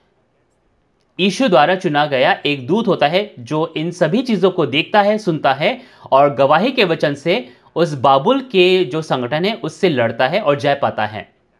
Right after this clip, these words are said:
ये दूसरा युद्ध है, प्रकाशित वाक्य में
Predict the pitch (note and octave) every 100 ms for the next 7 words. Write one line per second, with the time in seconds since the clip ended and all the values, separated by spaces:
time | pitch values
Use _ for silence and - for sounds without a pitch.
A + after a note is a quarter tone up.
0 | _ _ _ _ _ _ B2 D#3+ C4+ F3+
1 | G3 F#3+ G#3 D3+ C#3 C3 A#2 - _ _
2 | _ _ - C3 C#3 F3+ C3+ B2+ C#3+ G#3
3 | F4+